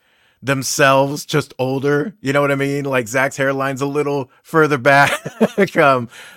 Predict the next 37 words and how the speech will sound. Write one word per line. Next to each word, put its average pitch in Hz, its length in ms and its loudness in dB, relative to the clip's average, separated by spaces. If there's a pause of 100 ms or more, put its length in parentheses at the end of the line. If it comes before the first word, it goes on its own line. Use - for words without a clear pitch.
uh, 117 340 2
you 117 60 -4
know, 127 120 2
there's 127 140 -2
some 139 140 -6
grays 127 380 0
in 131 80 -6
the 120 60 -8
temples 127 360 -4
and 110 80 -8
things 113 260 -6
like 107 200 -6
that. 107 240 -8 (260)
So 151 160 4
I'm, 180 220 4 (300)
so 170 160 2
this 214 160 0
was 202 280 4 (100)
a 139 180 -4
really 147 800 0
interesting 143 480 -4
thing. 127 420 -4
I, 110 160 -6
I'm 123 200 -4
excited 123 440 -2
for 117 120 -12
people 110 580 -6 (100)
to 120 120 -8
read 135 300 -4
it. 135 160 -2
You 107 80 -8
can 107 120 -14
check 117 200 -8
out 104 140 -8
my 101 140 -10
full 101 200 -14
review, 101 400 -12